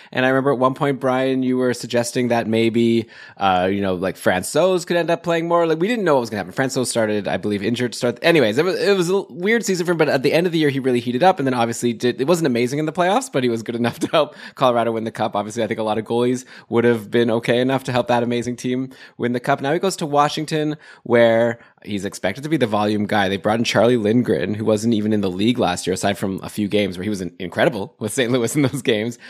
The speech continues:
But yeah, I think the plan is for Kuemper to be a starter. They've signed him to a long-term contract. Like, there's a lot of reason to expect him to be good. Uh, the reasons, though, to be a little bit concerned are, A, he's thirty-two,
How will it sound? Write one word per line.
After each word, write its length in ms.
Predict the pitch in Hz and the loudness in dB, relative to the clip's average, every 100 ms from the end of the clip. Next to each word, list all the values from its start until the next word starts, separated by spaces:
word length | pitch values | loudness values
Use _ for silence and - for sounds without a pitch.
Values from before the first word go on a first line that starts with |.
| - - | -18 -2
But 180 | 117 104 | -2 0
yeah, 120 | 107 | 0
I 80 | 90 | -2
think 200 | 117 113 | -6 -6
the 60 | |
plan 320 | 104 104 110 | -8 -6 -4
is 120 | 123 117 | -4 -4
for 200 | 120 110 | -4 -2
Kuemper 280 | 113 104 | -4 -6
to 60 | 104 | -4
be 100 | 98 | -4
a 20 | |
starter. 180 | - 85 | -4 -2
They've 160 | 110 101 | -2 0
signed 240 | 101 107 | 0 0
him 60 | 110 | -2
to 200 | 127 117 | 0 2
a 40 | |
long-term 480 | 101 98 98 107 98 | 2 0 -2 -2 -2
contract. 640 | 107 92 - 95 98 - | -6 -6 -2 0 0 -2
Like, 140 | 120 120 | -6 -4
there's 160 | 120 | -2
a 20 | 139 | 0
lot 140 | 156 | 2
of 40 | |
reason 440 | 160 143 147 143 - | 2 0 -2 -4 -6
to 100 | 139 | -6
expect 300 | 120 147 240 | 0 0 0
him 60 | |
to 100 | 143 | -4
be 100 | 117 | -4
good. 320 | 107 95 120 226 - 151 | -4 -2 -4 -6 -14 -10
Uh, 220 | 120 117 | 0 0
the 140 | 110 117 | 2 0
reasons, 320 | 131 131 123 | -2 -2 -2
though, 240 | 131 127 | 2 2
to 120 | 127 123 | 0 -2
be 140 | 123 | 0
a 60 | 120 | 0
little 160 | 123 | 0
bit 140 | 120 120 | -2 -6
concerned 440 | 117 113 107 120 | -6 -4 -2 0
are, 80 | 120 | 0
A, 180 | 107 113 | 2 2
he's 180 | 131 127 | 0 -2
thirty-two, 920 | 110 113 110 - 92 95 135 220 226 | -2 -2 -2 -2 0 2 0 0 -4